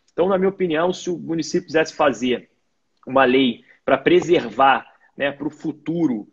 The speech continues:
né, da, do, dos cidadãos niteroenses, né, o dinheiro,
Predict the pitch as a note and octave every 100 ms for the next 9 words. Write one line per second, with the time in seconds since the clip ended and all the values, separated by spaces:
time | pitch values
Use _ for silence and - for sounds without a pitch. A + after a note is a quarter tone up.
0 | _ _ - C3+ B2 A#2 A2+ A#2+ C3 -
1 | C#3 C#3 A#2+ D3 C3+ C3+ D3+ C#3+ C3 B2+
2 | - G#2+ A2+ C3 B2+ D3 C#3+ D#3+ D3 A2+